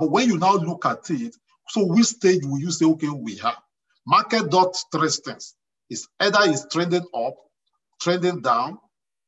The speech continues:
or it's ranging. So like what I'm saying right now, I will say, okay, this is a down market. But then I will not be chasing the market to say, "Okay, I want to enter, I want to enter short position." Because with what I'm saying,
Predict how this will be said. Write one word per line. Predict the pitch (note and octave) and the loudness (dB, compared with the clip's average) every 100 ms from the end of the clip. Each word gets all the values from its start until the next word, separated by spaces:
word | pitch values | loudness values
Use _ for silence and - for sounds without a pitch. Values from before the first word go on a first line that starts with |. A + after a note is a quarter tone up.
| _ _ _ - | _ _ _ -8
or | B2 C3 D#3 D#3 | -2 2 2 0
it's | C3 - | -8 -8
ranging. | B2+ C3+ A#2+ G2+ _ _ _ _ | -6 -8 -8 -14 _ _ _ _
So | - G3+ | -2 2
like | F#3+ E3 D3 C#3+ | 2 2 -2 -4
what | B2 A3 A#3 | 0 0 0
I'm | - C#3+ | 2 0
saying | C#3+ - E3 | 0 -4 -2
right | B2+ E3+ F3 | 0 0 -2
now, | A#2+ G#2+ A#2+ | -6 -4 -2
I | C3+ | -2
will | B2+ B2+ | -2 -2
say, | F3 | -4
okay, | E3 | -4
this | C#3+ G3 | -6 -8
is | D#3 | -8
a | A#2 | -8
down | G2 C3 B2+ | -4 -2 -2
market. | G#2+ G#2+ D#3 F3+ _ _ _ _ _ _ _ _ - | -6 -6 -10 -12 _ _ _ _ _ _ _ _ -2
But | D#3+ D#3+ | 0 2
then | A3+ F#3 - | 2 2 2
I | D#3 | 2
will | D3 D3+ | 2 0
not | G3+ F3 | 0 0
be | D#3 | -4
chasing | - F3+ D#3+ D#3 | -2 -2 -2 -4
the | A2+ | -2
market | B2+ - C#3 | -2 -2 -8
to | B2+ | -10
say, | A2 D3 | -10 -8
"Okay, | C#3+ | -4
I | C3+ | -4
want | B2 C#3 | -2 -6
to | - | -8
enter, | A2 B2+ B2 B2 A#2+ - _ _ _ _ - | -10 -6 -2 0 0 -6 _ _ _ _ -2
I | |
want | C3+ D#3+ D#3 | 0 0 -2
to | B2 - | -8 -6
enter | C#3+ C#3+ | -2 0
short | C#3 - B2+ B2+ - | 0 0 -6 -8 -14
position." | G2+ G2+ - E2 _ _ _ _ - | -16 -14 -16 -16 _ _ _ _ -12
Because | C#3+ - - G3+ B2+ C3 - _ _ - | -10 -6 0 2 2 -2 -8 _ _ -10
with | C3 - | -10 -8
what | - F#3 G3 | 0 2 2
I'm | F#3 F#3 | 0 0
saying, | F3 E3 D#3 D#3 | -2 -6 -6 -8